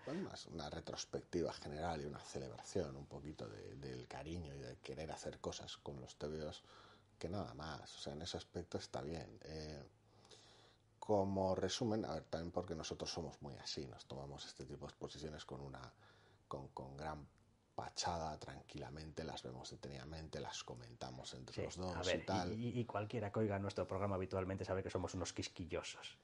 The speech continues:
Speaker 2: Quiero decir, somos capaces de hablar de un T V O que nos ha encantado, eh,
Speaker 1: Sacándole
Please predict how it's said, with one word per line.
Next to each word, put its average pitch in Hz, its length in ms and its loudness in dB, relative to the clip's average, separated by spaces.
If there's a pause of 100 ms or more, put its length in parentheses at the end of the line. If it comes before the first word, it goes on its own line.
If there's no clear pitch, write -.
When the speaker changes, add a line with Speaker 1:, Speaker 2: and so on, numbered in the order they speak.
(260)
Speaker 2:
Quiero 92 120 4
decir, 85 240 2
somos - 320 0
capaces 90 340 0
de 90 60 4
hablar 92 240 6
de 95 60 4
un 92 100 4
T 90 80 2
V 92 100 6
O 87 60 4
que 87 80 0
nos 82 180 0
ha 98 40 4
encantado, 92 640 4 (480)
eh, 90 420 8
Speaker 1:
Sacándole - 360 6